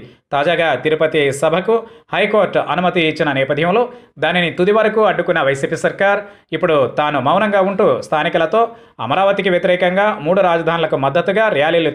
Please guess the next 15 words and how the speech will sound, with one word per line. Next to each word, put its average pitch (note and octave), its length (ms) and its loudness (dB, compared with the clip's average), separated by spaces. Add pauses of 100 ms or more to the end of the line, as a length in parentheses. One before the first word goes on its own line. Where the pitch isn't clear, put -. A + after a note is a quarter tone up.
తీయిస్తోంది. C#3 540 -2 (320)
తిరుపతిలో D#3+ 440 0 (160)
రాయలసీమ F3+ 440 0 (100)
మేధావుల E3+ 420 2
ఫోరం E3+ 340 2
నిర్వహించిన E3 440 0 (540)
భారీ F#3 240 2 (120)
ర్యాలీయే F#3 440 2 (160)
ఇందుకు D3+ 240 -2
నిదర్శనం. C#3+ 400 -2 (400)
దీంతో E3+ 220 0 (120)
తిరుపతిలో F3+ 380 0 (140)
అమరావతి E3+ 400 0
కంటే D#3 260 0 (420)
మూడు G3+ 160 2